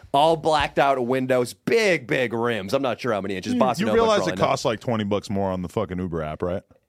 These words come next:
Speaker 1: Yeah, and on a special occasion like that, it's all right to flare it out a little
Speaker 2: What,
Speaker 1: bit.
Speaker 2: what I will say, though, is I didn't, like, when you go in there, like, okay, let, let's take a, a, a gander at the Uber app right now just so we can get some price comparisons. Okay,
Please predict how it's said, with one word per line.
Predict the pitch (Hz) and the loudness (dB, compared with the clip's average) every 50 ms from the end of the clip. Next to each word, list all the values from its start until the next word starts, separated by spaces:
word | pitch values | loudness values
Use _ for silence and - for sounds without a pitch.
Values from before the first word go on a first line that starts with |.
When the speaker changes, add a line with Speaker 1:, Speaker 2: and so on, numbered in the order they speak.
| _ | _
Speaker 1:
Yeah, | - 113 113 113 104 104 104 107 147 - | -2 -2 0 0 0 -2 -2 -4 -6 -2
and | - 160 165 170 170 180 | 0 2 2 2 2 2
on | 180 175 202 | 2 2 2
a | 214 | 0
special | - - 269 - - 220 | 0 0 0 0 0 -2
occasion | 175 151 - 160 147 139 135 135 | -2 0 -2 -2 -2 -2 -2 -2
like | 127 117 113 110 - - | -2 -2 -2 -2 -2 -2
that, | 127 117 113 135 - | 0 0 0 -2 -4
it's | - - - | -4 -2 -2
all | 539 494 427 | 0 0 0
right | 427 453 494 494 - | 0 0 0 -2 -2
to | - | -4
flare | - - - 175 180 180 175 | -2 0 2 4 6 6 4
it | 185 | 4
out | 196 214 247 226 | 4 2 2 2
a | - | 2
little | 135 123 - 123 | 2 2 2 0
Speaker 2:
What, | 123 | 0
Speaker 1:
bit. | 131 | 0
Speaker 2:
what | 151 170 | 2 2
I | 185 180 | 2 2
will | 165 151 170 196 185 | 2 2 2 0 0
say, | - - 185 | 0 -2 0
though, | 180 165 131 120 | 0 0 0 -2
is | 117 107 | -2 -2
I | - 120 | -4 -4
didn't, | 113 98 - 135 151 180 190 175 123 - _ _ _ - | -6 -4 -4 -4 -2 -2 -2 -6 -8 -12 _ _ _ -4
like, | 135 135 117 92 | -4 -4 -4 -2
when | 113 123 131 | -4 -2 -2
you | 151 165 | -2 0
go | 156 185 185 185 180 | 2 2 2 0 0
in | 175 165 123 | -2 -2 -4
there, | 101 87 69 71 - _ - | -4 -6 -8 -12 -16 _ -8
like, | 110 104 87 - _ _ _ _ - | -8 -8 -8 -10 _ _ _ _ -8
okay, | 117 107 - - - _ _ _ - | -8 -8 -8 -10 -14 _ _ _ -10
let, | 120 143 131 - | -8 -8 -6 -6
let's | 160 185 - - | -8 -8 -8 -6
take | - 196 170 | -4 -4 -4
a, | 117 101 90 - - | -4 -4 -8 -8 -8
a, | 113 101 78 87 | -6 -6 -6 -8
a | 107 | -10
gander | 95 85 85 92 104 101 101 104 98 98 | -10 -8 -8 -6 -6 -4 -4 -4 -4 -4
at | 98 92 - | -4 -4 -6
the | - - | -8 -8
Uber | 107 101 87 90 | -6 -6 -4 -4
app | 87 90 87 - 101 | -4 -4 -4 -4 -4
right | 101 95 92 | -6 -4 -4
now | 95 95 90 87 | -6 -8 -8 -6
just | 90 104 - | -8 -8 -6
so | - 110 101 | -4 -4 -6
we | 98 | -6
can | - 104 95 | -6 -6 -6
get | 90 95 - | -6 -6 -6
some | - 98 87 | -8 -10 -8
price | - - 104 90 90 - - - _ _ - | -6 -6 -6 -6 -6 -8 -12 -16 _ _ -14
comparisons. | - 113 95 - 107 95 85 80 - - 82 76 76 - | -12 -12 -8 -6 -6 -6 -6 -8 -10 -10 -12 -12 -10 -8
Okay, | - 113 - - 76 64 - | -8 -8 -6 -8 -10 -12 -14